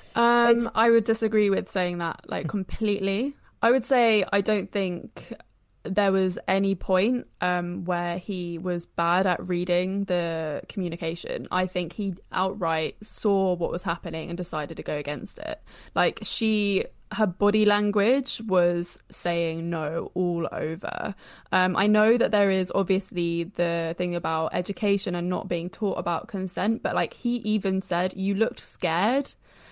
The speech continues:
Speaker 1: and he continued to do it anyway. He, he obviously went past all her boundaries. They had open communication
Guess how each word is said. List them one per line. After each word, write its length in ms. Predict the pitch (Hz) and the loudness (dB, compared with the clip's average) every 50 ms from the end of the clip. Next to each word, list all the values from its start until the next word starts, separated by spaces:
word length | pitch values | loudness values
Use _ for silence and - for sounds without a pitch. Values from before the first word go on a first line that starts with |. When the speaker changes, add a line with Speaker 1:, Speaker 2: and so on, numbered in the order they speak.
| - - - | -20 -10 -4
Speaker 1:
and 340 | - 180 190 190 185 180 185 | 0 2 2 2 2 0 -2
he 160 | - - 226 | -2 -2 -2
continued 720 | 190 - - 208 196 180 - - 208 196 190 185 180 175 | -2 0 0 0 0 0 0 0 0 0 0 0 -2 -2
to 100 | - - | -4 -4
do 180 | 180 - 175 170 | -4 -2 -2 -2
it 80 | - - | -2 -2
anyway. 560 | - 170 170 160 - - - - - - 202 196 - - - - | -4 -4 -4 -6 -6 -8 -8 -8 -6 -6 -8 -8 -10 -14 -10 -4
He, 220 | - 233 220 190 - - _ _ _ _ _ _ _ _ _ _ - 226 | 0 2 2 2 0 -2 _ _ _ _ _ _ _ _ _ _ -8 -4
he 200 | 214 233 240 - - _ - | -2 -2 -2 -4 -4 _ 4
obviously 720 | 220 226 226 196 214 226 220 196 190 190 - 196 185 180 | 6 6 6 6 4 4 4 4 2 0 -2 0 0 0
went 260 | 175 180 180 175 - | 2 2 0 0 -2
past 420 | - - 185 175 165 180 180 - - - | -6 -4 -2 -2 -2 -2 -4 -6 -4 -2
all 200 | 220 240 240 240 | 0 2 4 4
her 180 | 220 220 202 196 | 4 2 2 2
boundaries. 520 | - 165 165 170 170 165 151 160 175 175 | 0 -2 -2 -2 -4 -6 -6 -6 -4 -2
They 120 | - 196 196 | -2 -2 -2
had 380 | 196 - - 220 214 247 247 - - | -2 -4 -2 0 0 0 0 2 2
open 360 | 214 233 247 - - 226 196 190 | 2 2 2 0 -2 -2 -2 -2
communication 960 | - - 202 202 196 185 180 - - 214 262 247 - - - - - - 220 | -2 -2 0 0 0 0 -2 0 0 0 0 0 -2 -6 -8 -8 -8 -10 -10